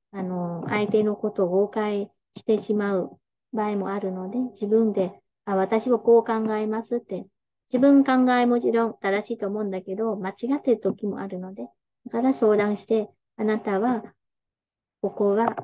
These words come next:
正しい、ここは間違いだよっていうのを教えてくれる支援機関、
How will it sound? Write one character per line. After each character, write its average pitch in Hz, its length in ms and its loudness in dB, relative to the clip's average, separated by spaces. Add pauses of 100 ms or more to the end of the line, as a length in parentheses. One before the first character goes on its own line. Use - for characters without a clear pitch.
(260)
正 185 260 -2
し 196 180 -4
い、 - 20 -12
こ - 160 -10
こ 214 160 -4
は 226 100 0
間 190 140 -2
違 185 160 -10
い 196 40 -6
だ 190 240 -4
よ 220 140 -2
っ 202 140 -8
て - 100 -10
い 214 40 -6 (640)
う 208 100 2
の 185 160 -4
を 196 80 0
教 226 160 4
え 226 60 4
て 226 120 2
く 226 180 4
れ 214 160 4
る 202 140 2
支 - 220 -6
援 202 120 0
機 196 160 -6
関、 190 320 -8